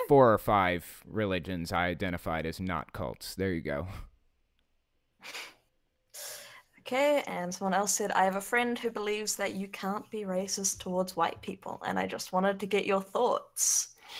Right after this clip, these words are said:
Speaker 1: Jesus, people are really trying to pull me into this debate, aren't they?
Speaker 2: Yes.
Speaker 1: Um,
Speaker 2: <laughs>
Speaker 1: that is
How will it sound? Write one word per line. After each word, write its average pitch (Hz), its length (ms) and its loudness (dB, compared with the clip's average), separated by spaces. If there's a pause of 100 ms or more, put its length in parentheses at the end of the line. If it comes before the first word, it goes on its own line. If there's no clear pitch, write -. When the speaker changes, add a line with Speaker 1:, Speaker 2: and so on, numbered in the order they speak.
Speaker 1:
Jesus, 98 600 -4 (100)
people 120 340 -2
are 90 220 -2
really 101 440 0
trying 95 280 -4
to 90 60 -6
pull 101 240 -6
me 90 120 -4
into 90 200 -4
this 87 180 -6
debate, 78 360 -6
aren't 80 200 -8
they? 98 300 -4 (840)
Speaker 2:
Yes. 117 360 12
Speaker 1:
Um, 95 240 0
Speaker 2:
<laughs> - 1400 -10
Speaker 1:
that 123 280 8
is 120 540 4